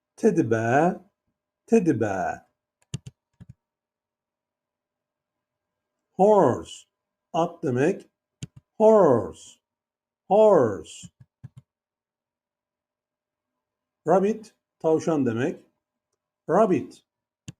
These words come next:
rabbit. Tortoise, kaplumbağa demek. Tortoise ya da turtle da diyebiliriz buna. Başka bir ismi.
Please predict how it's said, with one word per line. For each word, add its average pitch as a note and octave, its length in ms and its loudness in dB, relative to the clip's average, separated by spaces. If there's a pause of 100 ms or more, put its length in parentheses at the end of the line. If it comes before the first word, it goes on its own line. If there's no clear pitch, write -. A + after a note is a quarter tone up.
(960)
rabbit. E3 640 -6 (4000)
Tortoise, F3 840 -4 (720)
kaplumbağa C#3 500 -6
demek. C3 380 -8 (500)
Tortoise E3+ 840 -2 (880)
ya C3+ 100 -6
da F3+ 120 -4
turtle G#3+ 400 -2
da G#2 120 -6
diyebiliriz F#2+ 500 -12
buna. A#2+ 320 -10
Başka G#2+ 280 -12
bir G#2 60 -12
ismi. C#3 420 -10